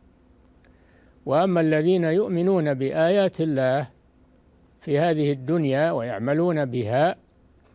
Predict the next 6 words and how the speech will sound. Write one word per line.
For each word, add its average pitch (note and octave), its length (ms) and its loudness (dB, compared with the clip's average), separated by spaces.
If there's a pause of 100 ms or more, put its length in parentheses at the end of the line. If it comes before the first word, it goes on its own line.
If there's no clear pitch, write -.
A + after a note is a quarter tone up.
(100)
فإنهم D#3+ 520 -2
يأتون D#3+ 480 -2
آمنين E3+ 840 0
مطمئنين F3 800 -2
يوم C#3 300 0
القيامة، C3 580 0